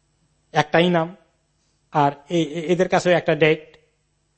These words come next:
তাদের কাছে খেজুর, মনে করেন, যখন আদা পাকা হয়, ওই একটু হলুদ রঙের খেজুর পাওয়া যায় না, দেখছেন না, শক্ত কসকসে একটু, এটার নাম হলো বালাহ।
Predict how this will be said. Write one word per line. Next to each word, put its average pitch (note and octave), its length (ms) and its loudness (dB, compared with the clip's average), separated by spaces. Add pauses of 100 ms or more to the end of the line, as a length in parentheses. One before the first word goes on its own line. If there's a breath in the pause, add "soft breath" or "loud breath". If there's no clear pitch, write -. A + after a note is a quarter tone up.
(140)
তাদের E3+ 220 2
কাছে F3 240 -6
খেজুর, D#3+ 380 -4
মনে D#3+ 200 -2
করেন, D#3+ 180 -4
যখন E3+ 360 -2 (600)
আদা G#3+ 300 2 (120)
পাকা F3 260 0
হয়, C#3 300 -6 (120)
ওই E3 160 -2
একটু F#3 200 -4
হলুদ G#3 300 2
রঙের G3+ 240 2
খেজুর F#3+ 260 -4
পাওয়া F#3+ 160 0
যায় F#3+ 80 -2
না, G3+ 80 -6
দেখছেন G3 240 -6
না, C4+ 140 -4 (480)
শক্ত F3+ 380 0
কসকসে E3+ 440 -2
একটু, G#3+ 220 -8 (600)
এটার E3+ 220 2
নাম E3+ 160 4
হলো E3+ 160 0
বালাহ। D#3 320 2